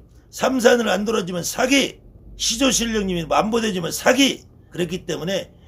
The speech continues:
너가 받은 것이 혹시 사기꾼은 아닌지 생각해보라고 한 거야. 어? 잘 새겨 들어라. 그 다음에 내가 너보고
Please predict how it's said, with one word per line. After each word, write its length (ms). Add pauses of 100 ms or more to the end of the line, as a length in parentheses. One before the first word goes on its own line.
(280)
너가 420
받은 340
것이 240
혹시 260
사기꾼은 600
아닌지 340
생각해보라고 880
한 180
거야. 560 (640)
어? 160 (160)
잘 280
새겨 300
들어라. 400 (480)
그 120
다음에 420 (500)
내가 480 (260)
너보고 760